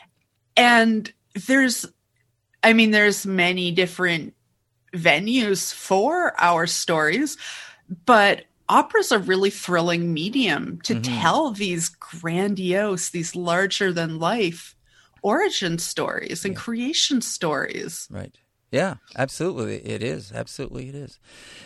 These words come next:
Speaker 2: So, you know, the one thing we, we haven't, uh, Robin, yet touched on is the fact
Speaker 1: Mm-hmm.
Speaker 2: <laughs> that we've been talking a lot about opera. And, of course, that makes perfect sense. But how did this Key Change, uh, C O C podcast come about?
Speaker 1: It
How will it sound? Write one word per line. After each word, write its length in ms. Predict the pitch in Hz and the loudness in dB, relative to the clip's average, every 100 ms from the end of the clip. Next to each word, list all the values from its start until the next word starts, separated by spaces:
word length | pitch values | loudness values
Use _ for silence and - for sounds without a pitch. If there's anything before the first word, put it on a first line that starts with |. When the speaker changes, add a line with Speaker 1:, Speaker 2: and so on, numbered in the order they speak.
| - | -12
Speaker 2:
So, 220 | - 208 | 0 2
you 120 | 180 175 | 2 2
know, 140 | 170 | 0
the 80 | 160 | 2
one 160 | 190 | 0
thing 200 | 220 196 | -2 -6
we, 280 | 160 151 131 | -4 -4 -4
we 140 | 104 117 | -6 -6
haven't, 520 | 135 147 143 120 - | -4 -4 -4 -8 -2
uh, 240 | 123 110 101 | 2 2 2
Robin, 360 | 117 117 110 | 0 0 -2
yet 220 | 107 101 - | -6 -8 -8
touched 380 | 143 - - | -10 -8 -6
on 260 | 101 95 107 - | -4 -4 -8 -10
is 160 | 120 | -12
the 100 | 113 | -10
fact 300 | - 120 117 | -2 0 0
Speaker 1:
Mm-hmm. 200 | 262 - | -2 0
Speaker 2:
<laughs> 0 | |
that 80 | 170 | 0
we've 180 | 131 151 | -2 -4
been 100 | 131 | -6
talking 420 | - 143 165 120 113 | 0 2 2 -4 -4
a 40 | |
lot 200 | 110 120 | -2 -4
about 200 | - - | -4 -4
opera. 400 | - 131 98 101 - - - | -4 -4 -4 -6 -8 -20 -6
And, 160 | 117 123 | -2 -2
of 140 | 117 | 4
course, 200 | 160 147 | 4 6
that 140 | 151 131 | 2 2
makes 220 | 135 - | -2 -2
perfect 380 | - 127 123 370 | -2 -2 -2 -2
sense. 240 | 156 113 | -2 -2
But 180 | - 131 - - - | -2 -4 -4 -20 -8
how 280 | 190 233 269 | 0 2 2
did 220 | 185 156 | 0 0
this 300 | 156 135 - - - | -2 -2 -8 -14 -20
Key 240 | - 208 208 | -10 -6 -6
Change, 640 | - 143 120 123 123 - _ _ - | -4 -2 0 -2 -4 -10 _ _ 0
uh, 160 | 127 127 | 2 2
C 300 | - 175 151 | -2 -2 -2
O 60 | |
C 260 | 139 160 143 | -2 -4 -6
podcast 540 | - 151 - 165 160 | -4 -4 -4 -4 -4
come 140 | - 180 | -4 -4
about? 320 | 175 254 - _ _ _ - | -2 -4 -6 _ _ _ 0
Speaker 1:
It 200 | 269 262 | 2 2